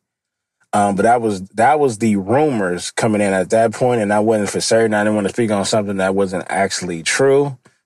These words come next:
Didn't wanna believe it. Um, and I recorded it on the road, which I might adopt. I might, I might, I think I said that before, 'cause I did record an episode that was on the road,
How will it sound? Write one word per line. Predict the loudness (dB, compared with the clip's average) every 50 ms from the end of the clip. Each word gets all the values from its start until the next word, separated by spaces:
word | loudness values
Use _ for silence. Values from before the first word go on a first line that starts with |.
| _ _
Didn't | 0 0 2 2
wanna | 2 2 0 0
believe | 0 2 2 2 2 2 2 2
it. | 0 0 -2 _ _ _ _ _ _ _ _ _ _ _ _ -2
Um, | 0 0 0 0 0 0 -2 -4 -6 -8 -8 -2 0
and | 2 2
I | 2
recorded | 2 0 0 0 0 0 0 2 0 0
it | 0 2 2
on | 0 0 0
the | -4
road, | -4 0 2 4 4 4 2 0 -2 -4 -8 -14 _ _ _ -20 _ _ _ _ _ _ _ _ _ _ _ _ _ _ _ _ _ _ _ _ _ _ -6 0
which | 0 0 2 4
I | 4 2 2
might | 2 2 2 2 2
adopt. | 2 0 0 2 2 2 2 0 0 0
I | 0
might, | 2 2 2 2 2 0 0
I | 0 0
might, | 2 2 2 2 2 2
I | 0 0
think | 2 2 2 4
I | 2 2
said | 2 0 2 2
that | 2 0 2
before, | 0 -2 0 2 2 2 2
'cause | 2 0
I | 0 2
did | 2 2
record | 2 2 0 2 2 2 4
an | 2 2
episode | 0 0 0 0 0 2 2
that | 2 0
was | 0 -2 -4
on | -2 -2 -2
the | -2 -2
road, | 0 2 4 4 4 4 0 -2 -4